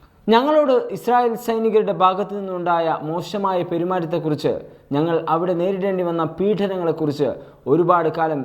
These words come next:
ഞങ്ങൾക്ക് പറഞ്ഞുകൊണ്ടിരിക്കാം. എന്നാൽ അതൊന്നുമല്ല ഞങ്ങൾക്ക് പറയാനുള്ള കഥ." ഇങ്ങനെയാണ് അവർ തന്നെ കാത്തുനിന്ന ജനക്കൂട്ടത്തോട് സംസാരിച്ചു തുടങ്ങുന്നത്. വംശഹത്യ മാത്രം ലക്ഷ്യമിട്ട്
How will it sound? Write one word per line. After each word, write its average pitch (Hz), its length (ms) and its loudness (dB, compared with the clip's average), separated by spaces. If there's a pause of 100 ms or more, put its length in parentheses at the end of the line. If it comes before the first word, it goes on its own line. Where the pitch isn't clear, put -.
(120)
ഞങ്ങൾക്ക് 143 460 -4
പറഞ്ഞുകൊണ്ടിരിക്കാം. 143 840 -2 (380)
എന്നാൽ 143 440 0
അതൊന്നുമല്ല 139 580 0
ഞങ്ങൾക്ക് 117 460 -4
പറയാനുള്ള 107 600 -2
കഥ." 120 120 0 (680)
ഇങ്ങനെയാണ് 214 640 2 (100)
അവർ 156 220 0 (120)
തന്നെ 190 260 -4
കാത്തുനിന്ന 190 520 -2
ജനക്കൂട്ടത്തോട് 139 880 -2
സംസാരിച്ചു 143 640 -4
തുടങ്ങുന്നത്. 113 640 0 (260)
വംശഹത്യ 269 520 2
മാത്രം 226 540 -2
ലക്ഷ്യമിട്ട് 185 680 0